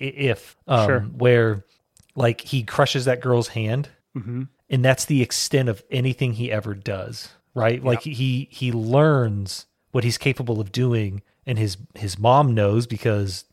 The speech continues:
Speaker 1: she found him in the woods.
Speaker 2: <laughs>
Speaker 1: And, you know, she's the one who kills that girl's mom.
Speaker 2: Yep.
Speaker 1: She's the one who maybe doesn't kill Noah, but she, like, he comes home and he tells her, like, "They're gonna report me." She's gonna, he's gonna tell,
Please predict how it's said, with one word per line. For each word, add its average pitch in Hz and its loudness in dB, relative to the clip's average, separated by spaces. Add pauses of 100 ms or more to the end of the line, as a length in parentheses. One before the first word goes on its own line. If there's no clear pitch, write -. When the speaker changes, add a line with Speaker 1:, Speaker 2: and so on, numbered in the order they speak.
Speaker 1:
she - -10
found 104 -4
him 117 -2
in 131 2
the 139 4
woods. 156 4 (320)
Speaker 2:
<laughs> 185 2 (920)
Speaker 1:
And, 123 4
you 123 4
know, 117 4
she's 160 2
the 147 4
one 127 2
who 117 0
kills 110 0
that 110 -4
girl's 104 -6
mom. 101 -8
Speaker 2:
Yep. 120 -10 (160)
Speaker 1:
She's 156 0
the 151 4
one 127 0
who 104 -4 (300)
maybe 127 4
doesn't 123 2
kill 113 2
Noah, 107 0
but 107 -6
she, 107 -4
like, 101 -6
he 117 -6
comes 120 -2
home 110 2
and 98 -2
he 101 -6
tells 101 -4
her, 107 -6
like, 101 -6 (100)
"They're 110 -6
gonna 113 -6
report 120 -6
me." 113 -6 (100)
She's 110 -8
gonna, 127 -4
he's 123 -6
gonna 127 0
tell, 131 -4